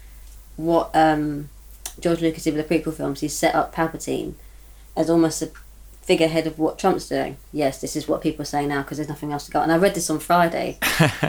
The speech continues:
Speaker 1: was, like, a trending thing. I'm like, "Okay, that's, that's a bit, you know, ambiguous." But, I mean,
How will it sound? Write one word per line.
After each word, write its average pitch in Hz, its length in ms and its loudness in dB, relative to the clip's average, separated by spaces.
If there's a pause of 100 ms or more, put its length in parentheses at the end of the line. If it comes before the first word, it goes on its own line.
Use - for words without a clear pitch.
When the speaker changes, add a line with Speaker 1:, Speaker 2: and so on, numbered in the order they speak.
Speaker 1:
was, - 40 -16
like, 170 140 -2
a 175 60 -2
trending 175 380 4
thing. 147 240 -4
I'm 147 80 -4
like, 147 200 0
"Okay, 147 240 -6
that's, - 280 -4
that's - 260 -4
a - 20 -8
bit, 160 220 -6 (100)
you 147 120 -6
know, 139 80 -4
ambiguous." 143 680 -6 (460)
But, 196 100 6
I 214 80 6
mean, 226 260 2